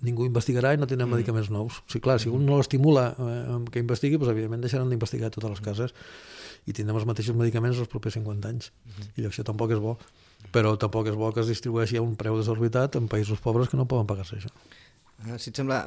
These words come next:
Speaker 2: parlem una mica ara de, de Moçambic, de com està muntat a
Speaker 1: Sí.
Speaker 2: nivell de sanitat, quina és la porta d'entrada, com aquí és, per exemple,
Speaker 1: Mm.
Speaker 2: l'atenció primària, com
Speaker 1: Sí.
Speaker 2: es fa allà, de quina manera, que
Speaker 1: Allà,
Speaker 2: segurament,
Speaker 1: però,
Speaker 2: pues,
Speaker 1: sí.
Speaker 2: és mo-, és molt més complicat que
Speaker 1: Claro.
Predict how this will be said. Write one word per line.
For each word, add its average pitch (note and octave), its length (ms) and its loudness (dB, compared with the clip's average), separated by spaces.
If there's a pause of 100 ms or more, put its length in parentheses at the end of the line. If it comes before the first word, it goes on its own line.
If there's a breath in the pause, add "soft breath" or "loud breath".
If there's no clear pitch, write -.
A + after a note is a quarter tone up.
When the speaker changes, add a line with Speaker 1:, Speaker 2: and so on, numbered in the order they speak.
(120)
Speaker 2:
parlem B2 220 -2
una B2 100 2
mica G#2+ 160 0
ara G2+ 160 0
de, G2 240 -2
de G2 80 -2
Moçambic, G2 320 -2
de A2+ 140 -2
com A#2 100 2
està A2 240 -2
muntat G2 300 -4 (180)
a G#2 140 -6
Speaker 1:
Sí. G2+ 80 -4
Speaker 2:
nivell G2 640 0
de G2+ 120 -2
sanitat, G2+ 460 0 (420 loud breath)
quina G#2 140 2
és G#2 100 2
la G#2 140 4
porta G2+ 260 0
d'entrada, G2 480 0
com - 160 -4
aquí G2 180 -2
és, F2+ 60 -4
per F#2+ 120 -2
exemple, G2+ 180 0
Speaker 1:
Mm. - 20 0
Speaker 2:
l'atenció F#2+ 300 0
primària, G#2+ 560 4
com G#2+ 100 2
Speaker 1:
Sí. G#2 60 4
Speaker 2:
es G2 120 0
fa G2+ 120 0
allà, G#2 320 2 (400 loud breath)
de G#2 140 -2
quina G#2 200 2
manera, G2+ 520 2 (100)
que C3 60 -6
Speaker 1:
Allà, C3+ 100 2
Speaker 2:
segurament, G#2 420 4
Speaker 1:
però, - 60 -8
Speaker 2:
pues, A2+ 140 4
Speaker 1:
sí. A2 60 2
Speaker 2:
és G#2 80 -4
mo-, A#2 140 2
és A2+ 140 0
molt A2+ 100 4
més G#2+ 140 2
complicat G2+ 440 -2
que F#2+ 500 -4
Speaker 1:
Claro. G2 280 -8